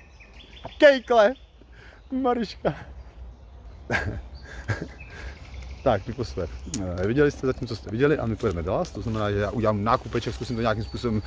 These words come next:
sehnat, nevím, ještě se mi to povede. Eh, předám, pak už tady asi nepůjdu tudy, to uvidím, možná to vezmu s druhou stranou a, a možná pak ještě třeba večer budeme pokračovat, kdy třeba uvidíme, co se tady bude tropiti.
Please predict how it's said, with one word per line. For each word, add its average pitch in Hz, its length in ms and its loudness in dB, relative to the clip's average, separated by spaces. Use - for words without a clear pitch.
sehnat, 143 420 4
nevím, 131 180 0
ještě 117 180 -6
se 135 80 -2
mi 120 40 -2
to 110 80 -2
povede. 147 380 2
Eh, - 1300 -10
předám, 151 460 4
pak 135 240 -6
už 139 120 -6
tady 127 200 -2
asi 110 220 -6
nepůjdu 139 280 -6
tudy, 156 520 4
to 117 100 0
uvidím, 127 440 0
možná 120 220 2
to 110 80 -2
vezmu 95 260 -2
s - 20 -2
druhou 135 180 4
stranou 147 440 4
a, 110 200 0
a 120 80 -2
možná 120 240 4
pak 117 120 0
ještě 107 180 -6
třeba - 140 -2
večer 151 260 2
budeme 143 160 4
pokračovat, 135 500 0
kdy 127 140 -2
třeba 110 320 -4
uvidíme, 110 300 -2
co - 120 -10
se - 60 -8
tady 101 120 -2
bude 85 120 -4
tropiti. 175 540 0